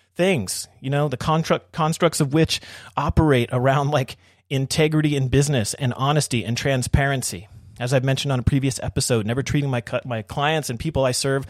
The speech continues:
like a dollar sign. No, just go serve. Money comes. But you see, it's, it's, it's all encompassing, and people don't even talk about this shit ever. So when I read this morning, "Hey, listen, prioritize your life. If you, if you don't, someone else will."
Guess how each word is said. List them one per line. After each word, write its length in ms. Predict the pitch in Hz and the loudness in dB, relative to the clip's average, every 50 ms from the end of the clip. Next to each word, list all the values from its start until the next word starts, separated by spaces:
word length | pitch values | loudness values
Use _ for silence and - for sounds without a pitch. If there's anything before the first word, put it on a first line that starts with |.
| - - - _ _ _ | -12 -20 -20 _ _ _
like 140 | 123 117 117 | -8 -6 -4
a 40 | 104 | -2
dollar 300 | 101 107 101 131 156 156 | 0 0 2 2 2 0
sign. 380 | - - 101 80 82 87 - - | 0 -2 -4 -4 -6 -10 -14 -8
No, 140 | - 131 120 | -6 -4 -2
just 240 | 101 123 131 - - | -2 -2 -2 0 2
go 180 | 139 139 135 | 2 2 4
serve. 600 | 120 - - - 113 117 117 - - - - - - - _ _ | 2 0 -2 -2 -2 -2 -2 -4 -8 -12 -20 -20 -20 -20 _ _
Money 220 | - 117 123 123 - | -6 -4 -4 -4 -4
comes. 500 | - - 107 85 73 67 64 - - - _ _ _ _ _ _ _ _ _ _ _ _ _ _ _ _ _ _ _ _ _ _ _ _ _ _ | -4 -4 -6 -6 -8 -10 -14 -18 -20 -20 _ _ _ _ _ _ _ _ _ _ _ _ _ _ _ _ _ _ _ _ _ _ _ _ _ _
But 100 | 151 - | -6 -4
you 60 | 165 | -2
see, 220 | 147 - 233 240 - | -2 0 0 -2 0
it's, 260 | - 180 - - - - - | 2 0 0 0 -4 0 2
it's, 280 | 190 170 - - - - _ _ | 2 2 2 -2 -8 -10 _ _
it's 160 | - 151 - - | -2 -2 -2 0
all 340 | - 160 156 170 196 196 202 | 0 2 4 4 4 4 4
encompassing, 760 | 160 143 - - - 180 - - 190 - - 113 104 123 - | 2 0 0 0 2 2 2 2 2 2 2 0 -2 -2 -4
and 140 | - 127 - | -6 -4 -2
people 240 | - 190 - 196 | -2 0 2 2
don't 180 | - 190 190 - - | 2 2 0 0 -2
even 200 | 170 151 156 143 | -2 -2 -2 -2
talk 280 | - - 110 - - | -4 -4 -6 -4 -4
about 240 | 156 - 113 101 - | -2 -2 -2 -2 -2
this 100 | 117 113 | -4 -4
shit 300 | - - 135 123 - - _ | -2 0 -2 -2 -2 -4 _
ever. 400 | 123 139 165 151 - - - - _ _ _ _ _ _ _ _ _ _ _ _ _ _ _ | 2 2 2 2 0 -6 -10 -16 _ _ _ _ _ _ _ _ _ _ _ _ _ _ _
So 140 | - - 147 | -2 0 2
when 120 | 151 160 | 2 2
I 80 | 170 165 | 2 2
read 260 | 151 185 233 269 226 | 4 4 4 4 4
this 180 | 165 147 - | 2 0 0
morning, 400 | - 101 95 92 95 117 135 151 - _ _ _ _ _ | 0 -2 -4 -6 -8 -8 -10 -12 -16 _ _ _ _ _
"Hey, 280 | - - 220 196 101 107 | -6 -4 -2 -2 -2 0
listen, 460 | 147 185 202 - - 113 80 65 - - - _ _ _ _ _ _ _ _ _ _ _ _ _ _ _ _ _ _ _ _ _ | 0 2 2 2 0 -2 -4 -4 -8 -16 -20 _ _ _ _ _ _ _ _ _ _ _ _ _ _ _ _ _ _ _ _ _
prioritize 760 | - 156 151 151 170 190 208 202 - - - 156 160 147 131 120 | 2 4 4 6 6 6 4 4 4 4 4 4 4 4 4 2
your 120 | 127 110 | 0 -2
life. 400 | 113 127 190 - 123 120 - - | -2 -2 -2 -2 -4 -4 -4 -4
If 120 | 117 - | -6 -6
you, 140 | 127 120 104 | -6 -8 -8
if 140 | 131 - - | -8 -4 -4
you 80 | 127 120 | -2 0
don't, 340 | 151 156 202 175 147 110 | 2 2 2 0 -2 -4
someone 320 | - - 147 139 147 147 143 | -2 -2 0 0 2 2 2
else 180 | 139 131 - | 2 2 0
will." 440 | - 127 160 - - - - - - | 0 2 2 2 2 0 -2 -4 -10